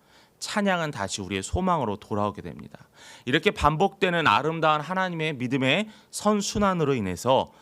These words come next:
우리의 삶은 하나님을 향한 소망과 찬양이 계속 반복되어 간다는 거죠.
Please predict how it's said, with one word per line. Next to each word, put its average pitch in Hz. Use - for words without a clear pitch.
우리의 113
삶은 131
하나님을 139
향한 98
소망과 123
찬양이 147
계속 -
반복되어 117
간다는 85
거죠. -